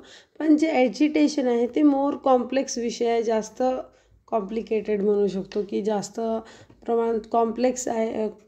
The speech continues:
it is more complex than the anxiety. ओके, तर आता बघा, ए-, ॲजिटेशन काय आहे?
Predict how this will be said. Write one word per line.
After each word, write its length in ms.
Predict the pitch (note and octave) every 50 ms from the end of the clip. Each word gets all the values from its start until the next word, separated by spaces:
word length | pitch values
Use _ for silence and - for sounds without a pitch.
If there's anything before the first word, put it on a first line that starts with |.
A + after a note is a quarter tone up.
| _ _ - _ - A#3
it 60 | A3+
is 120 | C#4+ C4 B3+
more 240 | C4 B3+ B3+ B3+ A#3+ A#3+ -
complex 300 | A#3 A3 G#3+ - A#3 G#3+ F3+ - -
than 180 | B3 B3+ B3+ A3
the 120 | - - - A#3
anxiety. 560 | A3 G3 G3+ G#3 G3 F#3 F#3 - G3 G3+ -
ओके, 220 | A3+ A3 - B3 A3 - - - - - - - _ _ -
तर 80 | D4 D4+
आता 240 | D4 C#4 - D4+
बघा, 300 | C#4 B3 C4+ C4+ C#4+ D#4
ए-, 280 | F4+ F4+ - B3+ C4 - - -
ॲजिटेशन 680 | A#3+ B3 A3+ - C#4 D4+ D4 D4+ D#4 D4 D4+ D4 C#4 B3+
काय 240 | A3 A3+ G#3+ G3+
आहे? 320 | G3 F#3+ F3+ C#3 - G#3+